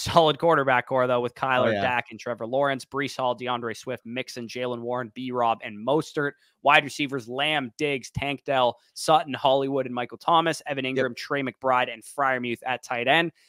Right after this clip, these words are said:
Speaker 1: Doesn't have any
Speaker 2: Strong
Speaker 1: of his
Speaker 2: team.
Speaker 1: picks in twenty twenty-four other than the four ten, but, um, you're still <laughs> in very good position, and you have all of
Speaker 2: <laughs>
Speaker 1: your future picks, probably twenty twenty-five, twenty twenty-six is what he meant
Speaker 2: Uh,
Speaker 1: there, there. So,
Speaker 2: so
Speaker 1: I mean, go ahead.
Speaker 2: real, real quick, I was just gonna read it. So, like, let's just plot out the starting lineup, because, again, it's a star nine league.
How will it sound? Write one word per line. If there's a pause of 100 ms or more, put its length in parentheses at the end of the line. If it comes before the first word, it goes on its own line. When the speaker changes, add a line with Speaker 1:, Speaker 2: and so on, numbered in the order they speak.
(160)
Speaker 1:
Doesn't
have
any
Speaker 2:
Strong
Speaker 1:
of
his
Speaker 2:
team.
Speaker 1:
picks
in
twenty
twenty-four
other
than
the
four
ten,
but, (260)
um,
you're
still
<laughs>
in (200)
very
good
position,
and
you
have (100)
all
of
Speaker 2:
<laughs>
Speaker 1:
your
future
picks, (240)
probably
twenty
twenty-five,
twenty
twenty-six
is
what
he
meant
Speaker 2:
Uh,
Speaker 1:
there,
there.
So, (260)
Speaker 2:
so
Speaker 1:
I
mean, (800)
go
ahead.
Speaker 2:
real, (140)
real
quick,
I
was
just
gonna
read
it.
So,
like,
let's
just
plot
out
the
starting
lineup,
because,
again,
it's
a
star
nine
league.